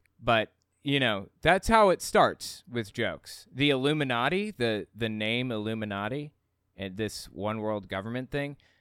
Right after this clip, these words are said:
the name Illuminati was tied to the one world government in the sixties, I think, by a guy who was writing in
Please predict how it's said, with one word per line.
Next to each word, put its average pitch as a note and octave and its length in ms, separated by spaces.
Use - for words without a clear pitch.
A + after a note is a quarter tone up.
the C3+ 160
name C#3 640
Illuminati A2 800
was G2+ 640
tied B2+ 560
to B2+ 160
the A2 80
one A2 260
world G2+ 360
government A2 840
in G#2+ 260
the F#2+ 80
sixties, G2 600
I F2+ 140
think, F2 380
by G2 360
a A#2 80
guy A#2+ 380
who A#2 180
was G#2 220
writing A2+ 400
in G#2 460